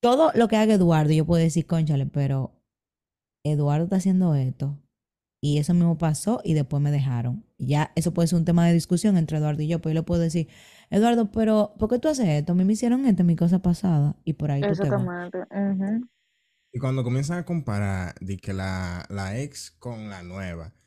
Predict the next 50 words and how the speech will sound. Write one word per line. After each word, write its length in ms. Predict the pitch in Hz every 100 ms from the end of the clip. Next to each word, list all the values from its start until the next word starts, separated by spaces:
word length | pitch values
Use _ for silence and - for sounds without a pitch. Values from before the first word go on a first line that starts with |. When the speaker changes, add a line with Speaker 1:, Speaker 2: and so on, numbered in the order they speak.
| _ -
Speaker 3:
y 240 | 110 240
que, 240 | 247 240 247
"Ah, 200 | 277 370
Speaker 1:
Ujú. 120 | - - -
Speaker 3:
fulana 380 | 156 175 202 190
no, 200 | 180 147
no 120 | 151
me 120 | 151
hacía 380 | 135 120 98 107
eso, 280 | 156 185 196 _ _ _
fulano 500 | - 135 151 185 190
no 120 | 156
me 100 | 131
hacía 220 | 127 92
aquello", 500 | 92 123 170 170 - - _
que 100 | 120
sí 120 | - 113
o 100 | 110
que, 120 | -
oye, 360 | 117 104 - - _ _ -
ahí 220 | 110 131
tú 120 | 165
entras 240 | 170 165
a 40 | 151
un 100 | 127
bucle 300 | 107 104 101
que, 200 | 101 101
que 80 | 107
es 140 | 120 151
imposible 640 | 139 110 - 117 95 90
tú 140 | 98
salir 280 | - 87 85
después 240 | 85 87 85
de 60 |
ahí. 160 | 80 69 _ _ _ - _
Y 240 | - 113 117
Speaker 2:
Exacto. 460 | 117 113 117 117
Speaker 3:
lo 80 | 120
recomendable 640 | 123 123 127 123 151 190 147
de 140 | 104
eso 220 | 101 104
es 120 | 98
que 140 | - 135
cuando 300 | 143 143 131
tú 760 | 127 120 147 156 151 151 147 - _ _ -
termines 380 | 113 117 135 139
como 240 | 139 127
que 80 | 120
una 300 | 113 127 135
relación, 480 | 139 147 - 90